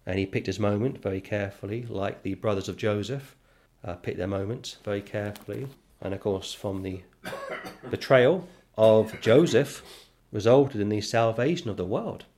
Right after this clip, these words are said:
Because, of course, Joseph was the prime minister of Egypt. Egypt is a type of the world. With the betrayal of Jesus came salvation to the entire world. Joseph saves his people, Old Testament. Jesus saves his people, New Testament.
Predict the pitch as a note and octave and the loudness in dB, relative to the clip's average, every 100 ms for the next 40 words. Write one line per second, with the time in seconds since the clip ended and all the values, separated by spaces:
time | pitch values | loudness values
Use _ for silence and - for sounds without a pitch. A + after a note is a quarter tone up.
0 | _ _ - A#2 A2 A2 G2+ A2 B2 C#3 | _ _ -8 -6 -4 -4 0 2 4 2
1 | F2+ - - _ _ _ - G2+ G2 G#2 | -2 -6 -16 _ _ _ -4 -2 -2 -4
2 | G2+ - G#2+ C3 E3 - F2+ C#3 F3 - | -2 -2 0 -2 -4 -6 -4 -6 -6 -10
3 | - - A2 B2+ G2+ - - F#2+ - G#2+ | -12 -6 -2 -2 -4 -6 -10 -12 -8 -8
4 | - F2+ F2+ F3+ E3 - _ _ _ _ | -8 -8 -8 -8 -10 -14 _ _ _ _
5 | _ A2 A2 A2 G#2 G#2 - C3 C#3 F#2 | _ 0 0 0 -2 -2 -2 2 2 0
6 | - B2+ F3 F2 F2 - - _ _ _ | -2 -4 -4 -8 -8 -8 -10 _ _ _
7 | - G#2+ G#2+ - A2 G#2 B2 B2+ - G#2+ | -6 -4 -4 -2 -2 0 -2 -4 -8 -6
8 | G2 A#2+ B2 F2+ F#2+ B3 F#2 - _ _ | -4 0 0 0 0 -2 -4 -10 _ _
9 | _ - A2+ A2+ G#2 A2 - - _ - | _ -2 2 4 4 2 0 -18 _ -6
10 | - A#2 A2+ - C3 C3 F2 F2+ F#2+ B2 | 2 4 4 4 0 0 -6 -4 -4 -6
11 | A#2+ F2+ B2 A#2+ F#2 F2+ - G2 A#2 - | -6 -8 -8 -8 -12 -12 -10 -10 -10 -12
12 | - A2 A2 A2 - A2+ A2 A#2 - A#2 | -4 -4 -4 -6 -6 -6 -6 -8 -8 -8
13 | A#2 A#2 D3 G3 - - - - - | -6 -4 -4 -6 -10 -12 -16 -18 -20